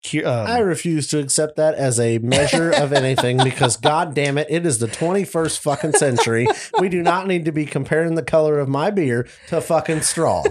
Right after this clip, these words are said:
Speaker 2: The fact that I know what color straw is upsets me. Like, I should not be that redneck. But
Speaker 1: I just
Speaker 2: God
Speaker 1: thought
Speaker 2: damn
Speaker 1: that
Speaker 2: it.
Speaker 1: was,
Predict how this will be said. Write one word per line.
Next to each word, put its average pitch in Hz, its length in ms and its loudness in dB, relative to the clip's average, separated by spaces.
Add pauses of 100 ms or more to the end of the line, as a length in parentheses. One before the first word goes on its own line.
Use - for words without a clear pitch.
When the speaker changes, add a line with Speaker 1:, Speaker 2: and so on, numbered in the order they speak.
(680)
Speaker 2:
The 180 80 0
fact 208 300 0
that 208 100 0
I 196 120 2
know 190 180 0
what 214 160 -2
color 214 260 0
straw 170 380 0
is 147 200 0
upsets 151 520 -2
me. 71 240 -4
Like, 135 240 0
I 147 100 2
should 151 240 -4
not 151 240 0
be 151 120 -2
that 143 200 0
redneck. 92 500 -2
But 113 220 0
Speaker 1:
I 196 160 2
just 240 220 2
Speaker 2:
God 214 80 0
Speaker 1:
thought - 60 2
Speaker 2:
damn 196 180 4
Speaker 1:
that 190 80 2
Speaker 2:
it. 180 40 4
Speaker 1:
was, 160 200 0